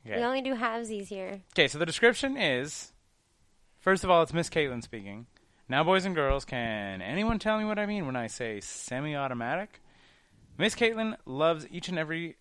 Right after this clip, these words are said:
Speaker 1: student that walks into her grade three classroom. She also knows the world can be a dangerous and unpredictable place.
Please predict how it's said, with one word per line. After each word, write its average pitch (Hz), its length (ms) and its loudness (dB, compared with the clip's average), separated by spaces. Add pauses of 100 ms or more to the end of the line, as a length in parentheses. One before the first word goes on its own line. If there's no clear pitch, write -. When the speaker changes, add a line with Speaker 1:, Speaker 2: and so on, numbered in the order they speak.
Speaker 1:
student 120 420 -6
that 110 160 -6
walks 139 340 0
into 131 320 -8
her 110 300 -6 (100)
grade 131 320 -6
three 113 320 -10
classroom. 80 640 -10 (240)
She 127 220 -4
also 190 260 2
knows 175 220 -2
the 175 80 -4
world 175 200 -2
can 180 120 -8
be 156 100 -4
a 139 40 -4
dangerous 143 380 -6
and 147 120 -8
unpredictable 117 600 -10
place. - 440 -12